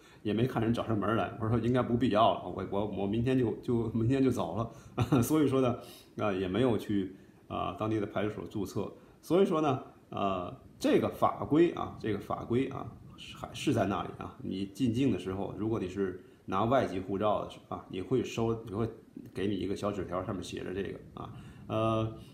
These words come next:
像很多中国法律一样啊，如果你在中国啊，你是从中国来的啊，或者是在中国待的啊，你都知道啊，美国也一样啊，很多的法律条款在那里啊，但执行的力度和速度啊是有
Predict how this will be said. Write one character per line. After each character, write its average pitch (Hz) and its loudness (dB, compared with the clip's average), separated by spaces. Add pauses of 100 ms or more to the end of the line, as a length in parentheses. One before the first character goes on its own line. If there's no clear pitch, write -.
(120)
像 165 4
很 117 0
多 156 6
中 156 2
国 160 2
法 - -2
律 113 2
一 - 2
样 123 0
啊， - -6
如 117 -2
果 127 2
你 101 0
在 104 0
中 127 0
国 104 -4 (320)
啊， 95 -8
你 95 -8
是 104 -10
从 123 0
中 139 0
国 135 2
来 95 0
的 123 0
啊， 92 -6
或 101 -4
者 95 -4
是 101 -4 (280)
在 - -6
中 127 0
国 107 0
待 110 2
的 98 -2
啊， 92 -8
你 101 -4
都 117 0
知 123 2
道 98 2 (280)
啊， 98 -12
美 80 -4
国 131 4
也 85 2
一 87 -2
样 92 -2
啊， 95 -4
很 95 -4
多 135 2
的 120 4
法 - 0
律 135 2
条 135 2
款 120 0
在 92 -2
那 92 -2
里 - -10
啊， 92 -8 (120)
但 95 -4
执 131 2
行 127 0
的 107 0 (300)
力 151 4
度 107 2
和 107 -2
速 151 2
度 98 -4
啊 98 -8 (100)
是 101 -2
有 90 -4